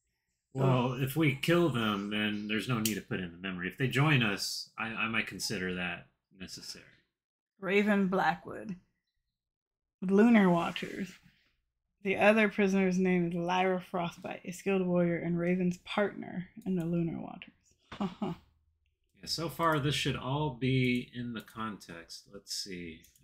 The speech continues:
Speaker 1: Um, what, what, what context means? Oh, uh, we're already working on the memory. Like, like, since I'm a champion member, I only get two thousand tokens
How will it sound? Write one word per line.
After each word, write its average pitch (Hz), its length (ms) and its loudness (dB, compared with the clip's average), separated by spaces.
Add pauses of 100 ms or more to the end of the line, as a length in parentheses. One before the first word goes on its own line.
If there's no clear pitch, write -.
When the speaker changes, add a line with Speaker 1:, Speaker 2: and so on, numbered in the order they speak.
Speaker 1:
Um, 87 420 -20 (1200)
what, - 260 -16
what, 123 220 -8
what 117 140 -8
context 151 580 -2
means? 113 180 -10
Oh, 127 420 -2 (220)
uh, 113 180 -6
we're 135 160 0
already 143 280 2
working 127 340 -2
on 107 180 -6
the 98 60 -12
memory. 101 360 -10 (320)
Like, 127 160 -2
like, 123 220 2 (160)
since 147 240 -4
I'm 143 240 4
a 107 300 2
champion 135 580 2
member, 135 400 4
I 117 100 0
only 127 180 -2
get 117 200 -2
two 135 120 -4
thousand 123 420 -4
tokens 113 640 -8